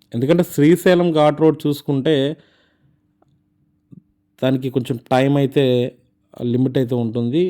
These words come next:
నైట్ ఎయిట్ థర్టీ నుంచి మార్నింగ్ వరకు అయితే అది మార్నింగ్ ఫైవ్ ఓ క్లాక్ ఆ టైమ్ వరకు కూడా ఓపెన్ అయితే ఉండదు. కానీ ఇక్కడ మనం చూసుకున్న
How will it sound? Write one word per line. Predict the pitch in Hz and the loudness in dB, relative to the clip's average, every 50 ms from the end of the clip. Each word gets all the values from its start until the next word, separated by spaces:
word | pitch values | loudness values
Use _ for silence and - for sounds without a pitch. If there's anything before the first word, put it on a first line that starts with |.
| 160 - | -4 -6
నైట్ | 120 117 117 117 123 127 135 123 117 113 120 - _ _ _ _ _ _ _ _ _ - | -6 -4 -4 -4 -4 -2 -2 -2 -2 -4 -6 -10 _ _ _ _ _ _ _ _ _ -8
ఎయిట్ | - 120 120 117 | -6 -6 -4 -2
థర్టీ | 127 120 113 123 | -4 -4 -2 -2
నుంచి | 117 117 117 120 117 - 151 135 127 127 127 | -2 -2 -4 -4 -4 -2 -2 -2 0 0 -2
మార్నింగ్ | 123 117 113 113 120 123 123 117 | -4 -4 -4 -4 -4 -2 -2 -2
వరకు | 113 113 110 107 - 123 | -2 -4 -6 -6 -4 -4
అయితే | 113 110 107 - 120 117 110 107 | -4 -4 -4 -4 -4 -2 -2 -2
అది | 104 101 107 104 104 104 | -2 -4 -4 -4 -4 -4
మార్నింగ్ | 107 107 107 110 113 110 107 - | -6 -8 -6 -6 -6 -8 -8 -8
ఫైవ్ | 110 107 107 | -6 -6 -6
ఓ | 104 | -6
క్లాక్ | 104 110 107 104 107 110 | -6 -8 -8 -8 -8 -10
ఆ | 107 | -10
టైమ్ | 104 107 107 104 104 | -8 -8 -8 -6 -6
వరకు | 104 107 101 - | -6 -8 -10 -10
కూడా | - 107 113 113 107 | -8 -6 -4 -4 -4
ఓపెన్ | 104 101 98 - 110 | -4 -4 -4 -6 -6
అయితే | 107 104 - 107 | -6 -6 -6 -6
ఉండదు. | 104 101 98 98 104 139 196 220 - _ _ _ _ _ _ | -6 -4 -6 -6 -8 -8 -10 -12 -14 _ _ _ _ _ _
కానీ | - 123 127 135 | 0 2 2 2
ఇక్కడ | 131 131 - 135 135 131 131 127 131 131 | 2 2 2 4 6 6 4 4 4 2
మనం | 127 127 127 127 123 | 2 2 2 0 0
చూసుకున్న | 120 131 131 123 123 - - 131 135 131 131 127 | 2 0 0 0 0 -2 -2 -2 0 2 2 2